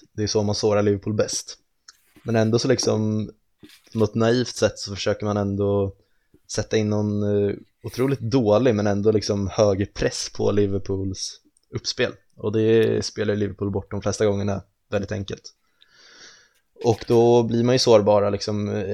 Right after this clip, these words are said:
De har ju ett mittfält med McTominay och Fred som liksom, de existerar ju inte i första halvlek.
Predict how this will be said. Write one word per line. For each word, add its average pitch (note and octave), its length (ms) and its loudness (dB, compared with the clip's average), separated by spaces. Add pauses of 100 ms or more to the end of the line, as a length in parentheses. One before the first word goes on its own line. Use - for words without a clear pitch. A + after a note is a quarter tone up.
(220)
De A2+ 140 2
har A2+ 120 4
ju G#2+ 120 8
ett - 220 -4
mittfält A2 460 -2
med G#2 100 0
McTominay G2+ 420 -2
och G2 60 -4
Fred G#2+ 280 2
som G2+ 160 -6
liksom, G2 360 -6 (240)
de A2 240 0
existerar A2 580 -2
ju A#2+ 80 2
inte G2 160 -8
i - 20 -16
första - 260 -12
halvlek. - 320 -18